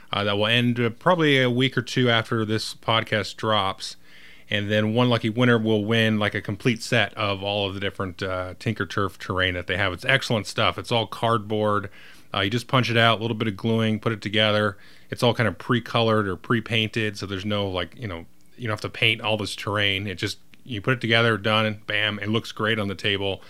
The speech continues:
And it's great for, like, a kill team or Necromunda or other kind of sci-fi, uh, skirmish game.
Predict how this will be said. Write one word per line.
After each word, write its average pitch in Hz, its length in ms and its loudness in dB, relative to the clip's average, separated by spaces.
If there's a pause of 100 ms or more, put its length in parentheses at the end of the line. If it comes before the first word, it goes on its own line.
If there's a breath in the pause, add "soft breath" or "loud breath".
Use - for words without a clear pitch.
(280 loud breath)
And 117 100 2
it's 107 80 0
great 113 220 2
for, 113 100 0
like, 104 160 0
a 98 60 -6
kill 123 240 -4
team 101 420 -2
or 92 60 -2
Necromunda 95 720 -2
or 92 80 -6
other 98 140 -4
kind 95 160 -4
of 85 80 -6
sci-fi, 92 640 -2 (600 loud breath)
uh, 90 200 0
skirmish 95 520 -4
game. 90 300 -8